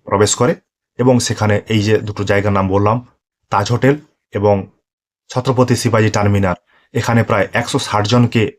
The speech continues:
গুলি করে হত্যা করে এবং অসংখ্য মানুষ আহত হয়েছিল। পরে একজন জঙ্গিকে হাতে নাতে ধরা হয়, তার নাম হচ্ছে, তোমরা সবাই জানো, আজমল কাসব, যে মানুষটির বয়স ছিল একুশ থেকে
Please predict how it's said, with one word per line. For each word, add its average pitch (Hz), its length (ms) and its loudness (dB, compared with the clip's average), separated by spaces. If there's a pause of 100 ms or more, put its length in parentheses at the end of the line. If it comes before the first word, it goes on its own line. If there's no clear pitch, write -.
(260)
গুলি 123 340 2
করে 123 200 4
হত্যা 98 300 -2
করে 87 180 -6 (340)
এবং 180 180 0
অসংখ্য 120 340 2
মানুষ 110 280 2 (100)
আহত 110 300 -2
হয়েছিল। 90 420 -2 (1300)
পরে 139 220 2
একজন 117 300 2
জঙ্গিকে 120 460 2 (180)
হাতে 127 240 0
নাতে 110 200 2
ধরা 101 240 0
হয়, 104 140 0
তার 101 200 -2
নাম 98 160 0
হচ্ছে, 101 260 -2 (500)
তোমরা 104 180 -4
সবাই 104 240 0
জানো, 101 220 0 (460)
আজমল 123 400 2 (220)
কাসব, 101 320 -2 (440)
যে 117 200 0 (720)
মানুষটির 107 480 0
বয়স 104 340 2
ছিল 98 180 -2 (440)
একুশ 120 280 0
থেকে 123 240 -2